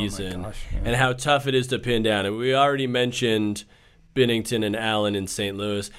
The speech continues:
Speaker 1: You look at Tristan Jarry and Matt Murray in Pittsburgh. You look at Ilya Samsonov and Braden Holtby in Washington, where you have these kids that are essential, well, not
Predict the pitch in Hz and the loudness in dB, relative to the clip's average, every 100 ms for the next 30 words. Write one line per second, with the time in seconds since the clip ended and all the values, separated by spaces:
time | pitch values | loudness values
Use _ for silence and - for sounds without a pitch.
0 | - 127 135 135 127 135 131 120 117 117 | -4 0 2 0 -2 -2 0 -2 0 2
1 | 117 117 117 110 113 117 117 117 113 110 | 2 2 2 0 0 0 2 2 4 2
2 | 101 120 113 - 117 110 110 107 - - | 0 -2 -4 -4 0 2 0 -2 -8 -10
3 | - 123 120 127 127 127 113 117 120 117 | 0 0 0 0 0 2 0 0 0 0
4 | 123 117 110 113 - - 113 107 123 117 | 0 2 2 0 -2 -12 -8 0 2 2
5 | 110 123 117 123 113 104 110 117 113 117 | 2 2 2 2 0 2 4 4 2 -4
6 | 101 117 110 113 110 - - 123 123 123 | -2 -2 -2 -2 -6 -16 -16 -2 2 4
7 | 120 120 127 139 123 147 147 139 123 123 | 4 0 -2 -2 -2 0 0 0 -2 -2
8 | 120 113 - - 151 147 127 113 110 110 | -2 -2 -8 -4 2 2 0 0 2 2
9 | 107 - - - 147 135 135 117 101 107 | 0 -2 -6 0 2 2 -2 -4 -2 -6
10 | 101 | -8